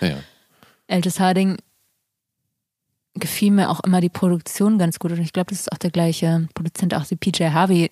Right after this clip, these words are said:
Speaker 2: Sachen macht, die ich auch ziemlich gut produziert immer finde, mit diesen ganzen Blasinstrumenten, die der immer benutzt, immer Saxophon. <laughs>
Speaker 1: Ja. Ja. Der, es gibt ja, ähm, eine ganze Garde an neueren Singer-Songwriterinnen, die sich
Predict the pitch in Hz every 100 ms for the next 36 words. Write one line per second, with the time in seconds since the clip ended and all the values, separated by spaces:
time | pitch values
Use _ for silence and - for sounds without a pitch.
0 | - - 160 170 165 170 - 170 156 -
1 | 180 - - _ _ - _ - - 185
2 | 180 - - _ _ _ _ _ - 180
3 | - 180 170 - 202 180 165 175 165 165
4 | - 170 170 165 170 165 180 - 165 -
5 | 170 165 160 165 165 165 170 180 - -
6 | 180 175 _ _ - - 175 - 175 -
7 | 165 147 - - 90 - - - - _
8 | - _ _ _ _ - 76 _ _ -
9 | - - - - 95 95 - 117 123 _
10 | - 123 120 120 - 101 101 - - -
11 | - - 95 90 101 - 87 - _ -
12 | - 85 95 117 104 80 - - 82 80
13 | - 87 80 80 80 80 92 90 82 82
14 | 80 - 85 82 80 82 82 80 - 80
15 | 78 78 73 82 82 - -